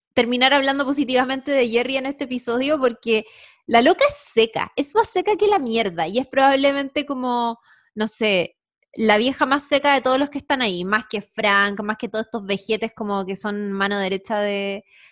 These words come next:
de Logan, y además lleva muchísimos años en la compañía, conoce todas las yayitas de la familia, conoce el funcionamiento de la compañía, obvio que está súper bien puesta en el lugar donde está,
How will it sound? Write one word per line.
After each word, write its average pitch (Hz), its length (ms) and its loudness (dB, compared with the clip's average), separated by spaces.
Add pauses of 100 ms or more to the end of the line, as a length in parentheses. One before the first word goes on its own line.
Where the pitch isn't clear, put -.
(100)
de 190 160 -2
Logan, 190 380 2 (400)
y 220 120 4
además 226 280 4
lleva 269 160 4
muchísimos 254 480 0
años 254 240 0
en 254 80 0
la 233 100 2
compañía, 220 680 0
conoce 220 340 -4
todas 226 220 2
las 220 160 0
yayitas 208 400 -2
de 214 80 -2
la 208 100 -2
familia, 202 480 -4
conoce 226 300 -6
el 226 80 -10
funcionamiento 214 560 -4
de 214 40 4
la 208 100 2
compañía, 202 420 -2 (100)
obvio 349 260 4
que 359 100 0
está 330 360 0
súper 320 380 0
bien 302 360 0
puesta 311 300 0
en 302 80 0
el 311 120 0
lugar 247 280 0
donde 269 280 -4
está, - 460 -2